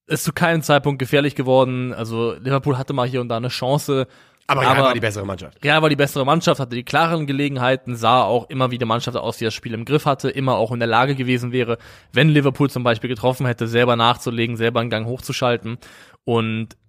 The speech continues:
Speaker 1: es war einfach, man hat einfach gesehen, dieses Liverpool, das Liverpool zweiundzwanzig dreiundzwanzig, ist keine Mannschaft, die in der Lage dazu ist, sportliche Wunder zu vollbringen.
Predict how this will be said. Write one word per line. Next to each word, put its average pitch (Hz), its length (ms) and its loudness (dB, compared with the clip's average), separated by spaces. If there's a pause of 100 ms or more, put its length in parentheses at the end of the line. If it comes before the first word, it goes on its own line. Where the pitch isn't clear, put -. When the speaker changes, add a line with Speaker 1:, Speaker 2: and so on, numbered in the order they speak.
(120)
Speaker 1:
es 123 180 -4
war 151 120 6
einfach, 156 420 2 (380)
man 127 120 -4
hat 160 120 4
einfach 156 140 4
gesehen, 143 580 2
dieses 151 420 0
Liverpool, 143 460 2
das 117 160 2
Liverpool 135 400 0
zweiundzwanzig 120 640 -2
dreiundzwanzig, 123 600 -2 (360)
ist - 140 -12
keine 127 240 0
Mannschaft, 123 680 0
die 120 180 -6
in 120 80 -6
der 110 80 0
Lage 110 320 2
dazu 107 320 -2
ist, 107 220 -6
sportliche 107 440 -6
Wunder 110 200 -4
zu - 100 -20
vollbringen. - 340 -16